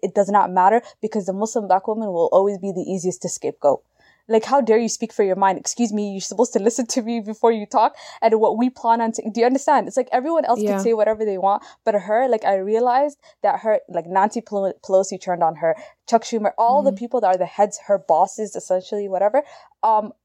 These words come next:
Speaker 1: her senior, um, wo-, coworkers, all of them turned on her because she's easy to turn on.
Speaker 2: Wasn't, you know, you know what had m-, you know what had my heart? Like, I think, was it Bernie Sanders that was the, one of the only people that was, that didn't, like, turn against her?
Speaker 1: He was one of the first people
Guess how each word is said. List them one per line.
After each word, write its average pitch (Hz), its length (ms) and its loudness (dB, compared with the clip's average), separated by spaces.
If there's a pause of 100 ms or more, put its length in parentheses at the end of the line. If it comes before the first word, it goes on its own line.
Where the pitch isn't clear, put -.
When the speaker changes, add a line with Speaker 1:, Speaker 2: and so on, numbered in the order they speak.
(100)
Speaker 1:
her 208 100 -2
senior, 214 800 2
um, 160 560 0 (160)
wo-, 180 140 -4
coworkers, 247 520 0 (140)
all 233 160 2
of 240 80 0
them 220 140 -6
turned 247 200 0
on 190 120 0
her 156 180 -4 (240)
because 247 320 -2
she's - 240 -6
easy 233 240 0
to 294 160 -10
turn 294 160 2
on. 427 60 2
Speaker 2:
Wasn't, 427 320 0
you 247 160 2
know, 302 200 0
you 240 180 2
know 359 100 2
what 202 160 2
had 233 200 -2
m-, 202 140 -4
you 190 80 0
know 247 100 0
what 196 140 0
had 208 160 -2
my 185 120 -2
heart? 190 300 -6
Like, 170 280 -6 (180)
I 202 40 -4
think, 349 340 -6
was 226 100 -4
it 240 240 -2
Bernie 214 260 4
Sanders 196 440 0
that 185 80 2
was 170 120 0
the, - 160 -12
one 196 220 0
of 196 80 0
the - 100 -2
only 190 260 2
people 196 300 -2
that 175 180 -2
was, 170 180 -4
that 170 260 -4
didn't, 190 240 0
like, 151 220 -8
turn 185 200 -2
against 180 300 0
her? 311 200 0
Speaker 1:
He 311 120 -2
was 320 160 0
one 302 160 2
of 311 80 2
the 254 40 -4
first 285 340 -2
people 233 440 0